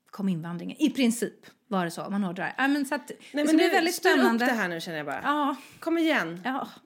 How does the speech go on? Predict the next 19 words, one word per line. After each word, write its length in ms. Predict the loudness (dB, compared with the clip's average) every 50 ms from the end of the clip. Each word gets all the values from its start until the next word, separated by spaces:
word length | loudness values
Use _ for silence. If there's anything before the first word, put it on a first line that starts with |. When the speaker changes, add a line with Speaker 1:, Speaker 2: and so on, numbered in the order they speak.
| _
Speaker 2:
Kom 220 | -12 -6 -4 -2 -2
igen. 240 | 0 -2 -2 -2 -4 -6 -8 -8 -10 -12 -14 -16 -20 -20 -18 _
Speaker 1:
Eh, 120 | -4 -2 0 0 2 0 0 0 0 -2 -2
ja, 260 | -4 -4 -4 -4 -4 -6
vi 80 | -6 -6
får 80 | -4 -2
se. 200 | 0 2 2 2
Vi 200 | 2 0 -2 -2
kanske 200 | -4 -6 -4 -4
kommer 180 | -4 -4 -4
prata 260 | -2 -2 -2 -2 -2
lite 200 | -2 -4 -4 -4
politik 440 | -2 -2 -2 -2 -2 -4 -6 -6 -4
under 280 | -4 -2 -2 -2 -2 -4
Speaker 2:
Det 60 | -6 -4 -2
Speaker 1:
detta 280 | -2 -2 2 2 0
Speaker 2:
tycker 80 | 2 2 2
jag. 0 | 2 2
Speaker 1:
valår. 320 | 0 0 -2 -4 -6 -6